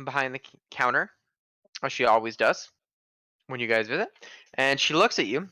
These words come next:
and she says, Oh, well, it's been some time since you guys have been back.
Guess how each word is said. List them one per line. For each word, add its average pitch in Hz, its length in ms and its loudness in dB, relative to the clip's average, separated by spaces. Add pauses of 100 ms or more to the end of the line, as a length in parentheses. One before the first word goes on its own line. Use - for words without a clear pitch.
(340)
and 143 80 -14
she - 120 -8
says, 147 360 2 (480)
Oh, 254 380 8 (300)
well, 220 400 6 (340)
it's - 140 -4
been 480 200 4
some 494 300 4
time 440 460 6
since 156 200 -6
you 233 140 0
guys 135 180 6
have 131 140 2
been 139 140 -4
back. 370 480 4